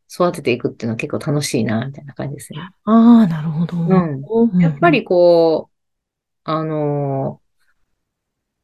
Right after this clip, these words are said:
Speaker 1: ー、女の人って、その、産む体を持っているから、
Speaker 2: うん。
Speaker 1: もともと、こう、全体的な、こう、感じというか、全体的に物事を捉えられるっていうか、
Speaker 2: うん。
Speaker 1: 男の人ってやっぱこう、部分的なことが強い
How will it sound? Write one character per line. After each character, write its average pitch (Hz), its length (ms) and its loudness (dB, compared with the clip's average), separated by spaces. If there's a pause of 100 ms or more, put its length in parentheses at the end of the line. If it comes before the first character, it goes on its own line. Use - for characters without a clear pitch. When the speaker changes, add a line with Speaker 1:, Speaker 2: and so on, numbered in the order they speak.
(200)
Speaker 1:
ー、 233 40 4
女 320 200 6
の 339 120 4
人 359 220 2
っ - 80 -12
て、 180 220 2
そ 170 100 -8
の、 147 80 -4
産 214 200 6
む 269 100 2
体 269 320 2
を 254 80 0
持 254 160 -2
っ - 60 -16
て 147 100 -4
い 139 60 0
る 131 100 -6
か 123 100 -4
ら、 139 460 0 (120)
Speaker 2:
う 185 260 4
ん。 156 140 -2 (120)
Speaker 1:
も 214 100 0
と 285 80 4
も 302 140 4
と、 285 600 2
こ 175 120 -4
う、 147 40 -4
全 294 260 2
体 311 200 4
的 294 220 -2
な、 262 480 -4 (320)
こ 165 500 0
う、 - 20 -20 (320)
感 165 280 -4
じ 147 120 -6
と 131 80 -6
い - 40 -4
う - 60 -8
か、 123 100 -6
全 240 220 0
体 247 200 2
的 208 220 0
に 185 260 0
物 175 220 2
事 127 200 0
を 117 60 -4
捉 151 120 0
え 139 140 2
ら 131 120 0
れ 127 80 2
る 120 120 -2
っ - 40 -20
て - 100 -8
い 113 60 -2
う 120 60 -8
か、 139 340 -4 (120)
Speaker 2:
う 190 220 6
ん。 175 480 4 (340)
Speaker 1:
男 320 220 0
の 392 60 6
人 381 140 6
っ - 20 -12
て 262 80 -2
や 170 60 2
っ - 20 -14
ぱ 156 80 0
こ 131 80 -2
う、 127 60 -6
部 170 100 -2
分 233 180 4
的 226 160 0
な 214 140 4
こ 202 100 0
と 190 80 0
が 123 80 -6
強 147 280 0
い - 200 -8